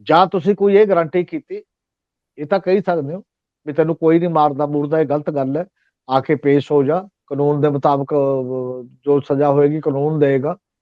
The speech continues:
ਅਸੀਂ ਕੁਝ ਨਹੀਂ ਕਰਨਾ।" ਕੋਈ ਤਾਂ ਗੱਲ ਕਹਿੰਦਾ ਹੀ ਹੈ ਨਾ ਕੋਈ ਬੰਦਾ। ਤੇ ਜਾਂ ਪੁਲਿਸ ਜਿਹੜੀ ਹੈ,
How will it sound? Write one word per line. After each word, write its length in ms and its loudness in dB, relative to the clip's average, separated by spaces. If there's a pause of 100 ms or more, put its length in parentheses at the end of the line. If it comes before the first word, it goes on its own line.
(160)
ਅਸੀਂ 180 2
ਕੁਝ 180 4
ਨਹੀਂ 140 0
ਕਰਨਾ।" 280 -2 (720)
ਕੋਈ 160 2
ਤਾਂ 140 4
ਗੱਲ 200 4
ਕਹਿੰਦਾ 260 2
ਹੀ 140 0
ਹੈ 60 -4
ਨਾ 100 -6
ਕੋਈ 140 -8
ਬੰਦਾ। 300 -14 (500)
ਤੇ 80 2
ਜਾਂ 240 6
ਪੁਲਿਸ 380 2
ਜਿਹੜੀ 380 -2
ਹੈ, 120 -14